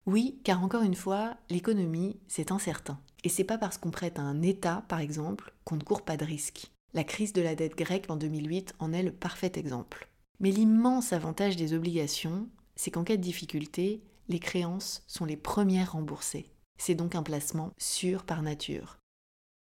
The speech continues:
L'investissement, c'est du jargon.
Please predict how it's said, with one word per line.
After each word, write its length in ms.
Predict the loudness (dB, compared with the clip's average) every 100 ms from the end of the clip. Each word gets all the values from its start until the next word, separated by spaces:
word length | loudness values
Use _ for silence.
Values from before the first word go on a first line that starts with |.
| _ _ _ 0
L'investissement, 880 | 2 2 0 -2 -4 -2 -2 -2 -6 -12 -8
c'est 240 | -4 -4
du 180 | -2 -4
jargon. 560 | -2 -2 -2 -4 -6